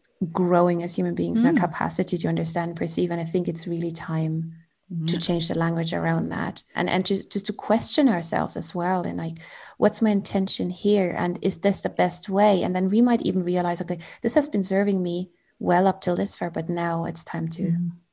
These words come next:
Speaker 2: And it's,
Speaker 1: change that."
Speaker 2: it's like,
Speaker 1: Mm.
Speaker 2: you know, you mentioned the hand positions and all, like,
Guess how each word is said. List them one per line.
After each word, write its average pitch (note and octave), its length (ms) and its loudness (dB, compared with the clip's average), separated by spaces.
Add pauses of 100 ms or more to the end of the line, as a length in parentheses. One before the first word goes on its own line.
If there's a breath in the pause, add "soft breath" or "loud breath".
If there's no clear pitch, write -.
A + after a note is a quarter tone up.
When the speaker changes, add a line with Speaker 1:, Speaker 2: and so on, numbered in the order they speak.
(760 soft breath)
Speaker 2:
And F3+ 160 0
it's, - 80 -6
Speaker 1:
change E3 240 -4
that." E3+ 140 -10 (140)
Speaker 2:
it's - 200 -10
like, F3+ 160 -2
Speaker 1:
Mm. F#3 80 -4 (100)
Speaker 2:
you F3+ 80 0
know, E3+ 60 4
you E3 120 2
mentioned E3 420 0
the D#3+ 80 -2
hand E3 340 -2
positions F3 540 -6
and F3+ 100 -2
all, F3+ 260 0
like, F3 240 -2